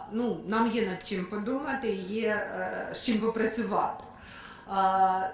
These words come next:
так само хочу звернути увагу, що, е, сьогодні, м, час, м, прекрасних перспектив, викликів, але в той же час і перспектив.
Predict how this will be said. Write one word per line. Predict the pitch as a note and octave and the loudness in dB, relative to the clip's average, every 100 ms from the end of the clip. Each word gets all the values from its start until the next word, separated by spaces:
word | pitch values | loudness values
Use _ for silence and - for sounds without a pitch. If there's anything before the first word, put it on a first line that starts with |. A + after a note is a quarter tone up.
| - | -2
так | C4 | 2
само | F#4+ F#4 | 6 6
хочу | E4+ D#4+ - | 6 4 2
звернути | C4+ A#3+ C4+ C4+ B3 C4 | -2 -2 0 0 2 0
увагу, | A#3 B3+ B3+ G#3+ G#3+ | 2 8 8 8 4
що, | - - G#3+ G3+ G3 F#3+ - | 2 0 0 0 0 -2 -2
е, | F#3+ F#3+ F3+ | -2 -2 -4
сьогодні, | - A#3+ C#4 A#3+ A3+ G3+ E3 - - | -2 0 0 0 0 -2 -4 -10 -12
м, | F3+ E3+ D#3+ - - - - | -12 -10 -14 -18 -20 -20 -10
час, | - A#3 - - - - - | 0 0 0 -4 -14 -18 -20
м, | F#3 F3 F3 - - - | -16 -14 -14 -14 -16 -8
прекрасних | F#3+ - G#3+ G3 G3 F3 - | -6 -2 0 2 -2 -8 -8
перспектив, | F3 - - - - D2 - - - | -8 -8 -10 -10 -12 -16 -16 -20 -16
викликів, | F#3 A3+ C4+ A#3 - - - - | -4 -2 -2 -4 -6 -8 -16 -12
але | F3+ F3 | -6 -6
в | F3+ | -4
той | A#3 A3+ | -2 -2
же | F#3+ | -2
час | - F3+ E3 D#3+ | -6 -6 -6 -10
і | |
перспектив. | D#3 D#3 - - - - - | -14 -16 -16 -16 -16 -18 -20